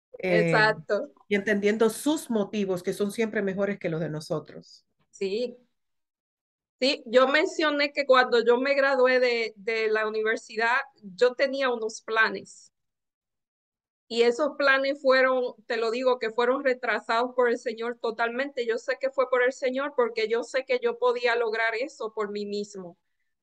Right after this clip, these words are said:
Speaker 2: Pero el Señor puso otros planes que yo no tenía en mente, nunca se me hubiese cu-, ocurrido. Pero por el camino que Dios me llamó,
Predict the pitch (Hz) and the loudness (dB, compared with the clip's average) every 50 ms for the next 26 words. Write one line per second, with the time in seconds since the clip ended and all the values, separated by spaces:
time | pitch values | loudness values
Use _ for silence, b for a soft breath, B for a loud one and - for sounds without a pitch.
0 | _ _ - 247 247 247 247 254 254 - 269 262 262 277 285 277 - - 311 311 | _ _ 4 6 6 8 6 6 4 0 0 0 0 0 -2 -4 -6 -6 -6 -6
1 | 320 320 - 370 294 285 - - _ - 254 277 311 311 320 - 302 285 277 - | -6 -4 -2 -2 -2 -2 -2 -6 _ 0 2 4 4 2 2 0 0 0 0 -2
2 | - - 262 254 240 233 233 220 220 226 - - 233 233 196 196 208 240 247 269 | -2 2 2 4 4 2 2 0 -2 -4 -4 -4 -6 -6 -6 -2 2 4 6 6
3 | 269 277 269 262 254 254 269 - 262 - 285 269 262 262 262 269 262 262 262 269 | 6 4 2 0 0 0 0 -2 -2 -2 -2 -2 -2 -2 -4 -2 -2 -2 -2 -4
4 | 285 294 294 262 - 226 220 233 233 254 294 302 294 - 311 311 311 - 285 269 | -4 -6 -6 -4 -4 -4 -2 -2 -2 -4 -4 -4 -4 -4 -4 -4 -4 -4 -4 -2
5 | 262 254 247 247 254 247 254 254 - 262 254 - 240 - - 240 240 233 233 247 | 0 0 -2 0 0 0 -2 0 -2 -8 -8 -8 -8 -4 -2 -2 -2 -2 -2 -4
6 | 226 226 247 254 254 247 220 202 196 196 b b b b b b b b - - | -6 -6 -6 -6 -6 -4 -4 -4 -6 -6 b b b b b b b b -2 2
7 | 247 254 262 254 254 254 254 254 247 240 - 302 247 240 247 262 294 320 330 339 | 4 4 4 4 4 4 4 4 4 2 0 -2 -2 -2 -4 -8 -8 -8 -8 -6
8 | 330 349 311 285 269 262 269 277 285 294 302 294 294 285 277 277 269 269 262 226 | -4 -2 -2 -2 -2 -2 -2 0 0 0 -2 -4 -8 -8 -4 0 0 0 0 0
9 | 214 247 214 208 202 196 190 190 190 - | 0 0 0 0 -2 -4 -8 -8 -10 -10